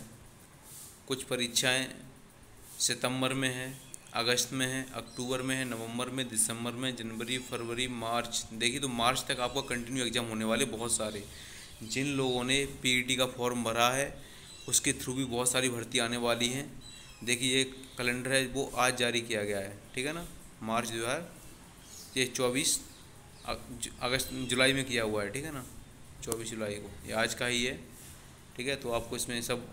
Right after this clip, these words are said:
original खबर दिखाई देगी। देखते हैं यूपी ट्रिपल एस सी जे का exam कहाँ इन्होंने दे रखा है। देखिए,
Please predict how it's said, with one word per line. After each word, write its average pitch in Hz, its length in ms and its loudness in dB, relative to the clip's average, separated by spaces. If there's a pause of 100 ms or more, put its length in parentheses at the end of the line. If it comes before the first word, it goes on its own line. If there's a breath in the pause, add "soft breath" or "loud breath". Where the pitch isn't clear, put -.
(340)
original 123 340 0
खबर 123 260 -2
दिखाई 117 280 2
देगी। 113 260 -2 (840)
देखते 127 320 2
हैं 147 100 4
यूपी 135 180 -2
ट्रिपल 135 200 0
एस 127 100 0
सी 135 80 -2
जे 127 140 2
का 127 80 2
exam 127 280 -2
कहाँ 123 220 0
इन्होंने 120 220 -2
दे 117 160 -2
रखा 113 180 -4
है। 113 180 0 (1600 loud breath)
देखिए, 123 220 2